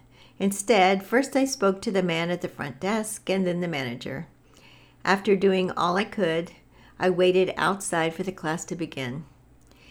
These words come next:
As the members of the boot camp class exited the room, they saw me standing there. I smiled at them, in spite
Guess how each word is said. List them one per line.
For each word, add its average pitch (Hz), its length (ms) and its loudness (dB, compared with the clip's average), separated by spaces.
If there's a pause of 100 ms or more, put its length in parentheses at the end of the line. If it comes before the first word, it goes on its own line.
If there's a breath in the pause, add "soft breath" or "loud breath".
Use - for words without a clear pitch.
(260 loud breath)
As 196 240 2
the 208 80 2
members 214 400 4
of 196 80 2
the 185 80 2
boot 202 360 0
camp 160 380 -4
class 160 560 -2
exited 220 600 -2
the 185 80 -2
room, 170 440 -2 (400 soft breath)
they 240 160 2
saw 151 320 0
me 170 120 -2
standing 185 500 -2
there. 151 300 -8 (680 soft breath)
I 170 140 -4
smiled 202 800 -4
at 196 160 -4
them, 190 500 0 (760 soft breath)
in 190 140 0
spite 175 540 -2